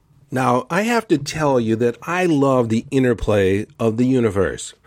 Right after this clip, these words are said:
When things pop into my head and they pop into my wife's head, and then we share, you know, common ideas, and it's, it's just always boggles my mind that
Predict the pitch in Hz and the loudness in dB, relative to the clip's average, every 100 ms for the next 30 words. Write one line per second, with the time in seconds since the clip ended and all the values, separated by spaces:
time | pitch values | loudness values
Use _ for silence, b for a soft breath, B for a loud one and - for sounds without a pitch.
0 | b b b - 113 110 107 135 135 123 | b b b -4 0 0 0 0 0 0
1 | 127 113 120 113 110 135 151 147 156 139 | -2 0 0 0 2 2 2 2 0 0
2 | 104 98 - 120 117 113 104 104 98 98 | 0 -2 0 0 0 0 0 2 2 2
3 | 135 165 151 151 147 131 131 B B B | 0 0 -2 0 0 0 -2 B B B
4 | 107 117 117 127 131 135 - 180 143 127 | -2 0 0 2 0 0 -4 -2 2 2
5 | 139 135 - 117 113 117 139 135 135 131 | 0 -6 -6 0 0 0 0 0 2 2
6 | 131 120 131 113 101 92 - 107 110 110 | 0 2 0 2 0 -2 -4 -2 -2 -4
7 | - 135 - - - 151 - - - - | -4 -4 -4 -20 -4 -4 -4 -8 -8 -6
8 | - 156 123 107 117 123 120 113 98 110 | -2 2 2 2 -2 0 0 0 0 0
9 | 127 127 107 104 98 | 0 2 2 0 -2